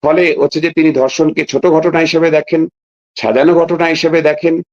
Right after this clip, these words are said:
যিনি ধর্ষিতা, তার, উম, হচ্ছে যে চ-, চরিত্র খারাপ দেখেন তিনি, কিন্তু ধর্ষকদের কোনো অপরাধ তিনি দেখেন না।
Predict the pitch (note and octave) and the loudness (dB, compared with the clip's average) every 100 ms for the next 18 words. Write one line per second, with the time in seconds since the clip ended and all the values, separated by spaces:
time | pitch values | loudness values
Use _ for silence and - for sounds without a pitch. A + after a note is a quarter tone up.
0 | _ _ _ - A#2+ D3+ F3 C#3+ D#3 - | _ _ _ -2 0 2 4 2 2 0
1 | D#3+ D#3+ D#3 B2+ C3 E3 - - C3 B2+ | 2 0 0 -2 0 -2 -6 -6 -4 -2
2 | B2+ D3 D#3 E3 D#3+ - A#2+ C3+ C3+ - | -2 -2 -2 -4 -2 -2 0 2 0 0
3 | F#3 F3 E3+ E3+ D#3+ E3+ F3 D#3 E3 F3 | -2 0 0 0 0 0 0 0 0 0
4 | - _ _ - F3 G3 D3+ B2 F#3 - | -4 _ _ -4 0 0 0 0 0 0
5 | B3 A3 B3+ A#3+ G#3+ D3 C#3 - G#3+ A2+ | 0 0 0 2 2 0 0 0 -2 -6
6 | G#2 F2+ - _ | -8 -8 -12 _